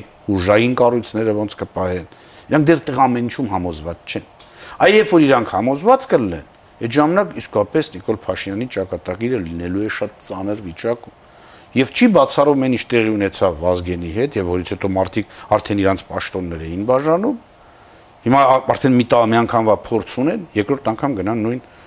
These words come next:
ուրեմն, ստորությանը։ Եվ նորից եմ կրկնում, շատ պարզ է, թե այդ ուժերը ովքեր են։ Եվ այդ ուժերը ում կարող են օգտագործել ու ոնց կարող են օգտագործել։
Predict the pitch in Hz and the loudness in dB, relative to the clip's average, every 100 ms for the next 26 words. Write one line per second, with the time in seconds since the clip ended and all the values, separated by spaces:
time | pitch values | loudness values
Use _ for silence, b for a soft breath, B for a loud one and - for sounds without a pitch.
0 | B 92 95 110 110 - - 113 101 90 | B -6 -2 -2 -2 -6 -6 -2 -2 -2
1 | 92 76 - _ - _ _ _ _ _ | -6 -8 -14 _ -20 _ _ _ _ _
2 | _ _ _ _ _ _ - _ - - | _ _ _ _ _ _ -20 _ -20 -4
3 | 196 - - 170 214 254 196 175 - 123 | -2 -2 -2 0 2 2 2 0 0 -2
4 | - 214 - 233 254 208 185 - 135 135 | -2 -6 0 4 4 4 2 2 2 2
5 | 113 147 165 107 - - 120 98 - - | 2 2 4 2 -2 -4 -4 -4 -14 -20
6 | - - - - _ _ _ - - - | -20 -20 -20 -20 _ _ _ -20 -20 -20
7 | - - - - - - 180 - 165 190 | -20 -20 -20 -20 -2 4 4 4 2 4
8 | 170 233 233 214 220 - 151 143 156 131 | 6 6 6 4 4 6 6 6 6 4
9 | - 113 101 98 - 131 104 85 92 - | 4 2 2 0 0 0 0 -2 -4 -2
10 | 92 98 113 127 127 - 147 151 135 - | -2 0 0 -4 -4 -2 -2 -2 -6 -10